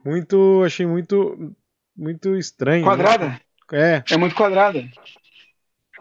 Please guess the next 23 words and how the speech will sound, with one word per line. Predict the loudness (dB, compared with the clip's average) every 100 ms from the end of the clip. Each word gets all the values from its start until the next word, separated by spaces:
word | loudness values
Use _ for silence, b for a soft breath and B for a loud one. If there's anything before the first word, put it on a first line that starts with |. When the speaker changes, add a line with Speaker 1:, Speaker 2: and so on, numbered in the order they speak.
| _
Speaker 2:
Bem | -2 0
quadradona. | 2 0 0 -2 -4 -6 -8 _ _ -20 _ _ _ _ _ _ _ _ _ _ _ B B B
Ah, | 2
mas | 2 0
também | 0 0
tem | 2
que | 2
levar | 2 0
em |
conta | 0 0 2 2 4 4 4 2 0 -2
a |
desenvolvedora, | -2 -2 -2 -2 0 0 0
né, | -4
Claudio? | -4 -4 -6 -4
Era, | 2 4 2
por | 4
exemplo, | 2 2 0 0 0
essa | -2 -2 0
Neversoft. | 0 2 2 2 -4 -4 -6 -12 -12 -12 _ _ _
Neversoft | 0 2 0 2 0 2
é | 0
uma | 0 -2
pequena. | -6 -2 -2 -2